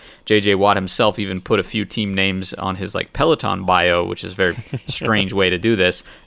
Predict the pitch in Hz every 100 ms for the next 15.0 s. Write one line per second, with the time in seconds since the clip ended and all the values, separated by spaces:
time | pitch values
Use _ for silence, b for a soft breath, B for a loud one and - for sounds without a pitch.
0 | - 98 - - 127 175 160 208 131 131
1 | 113 135 139 90 - - 107 104 104 101
2 | 104 107 - 101 - 98 98 95 95 92
3 | - 101 95 95 90 87 98 90 - 90
4 | 90 - 87 - 101 104 92 - 92 90
5 | 87 113 113 - 95 90 - 95 107 -
6 | - - B B 120 147 - 101 127 107
7 | - 104 - - 98 104 98 98 90 87
8 | 87 90 87 90 - - - 50 - -
9 | - - 165 104 92 98 95 95 - -
10 | 110 - - 92 85 - 92 87 90 85
11 | 82 _ _ _ _ - - _ _ -
12 | - - 120 117 110 - 110 104 - 110
13 | 92 - - - - - - 110 110 117
14 | 123 127 - 120 113 113 110 110 110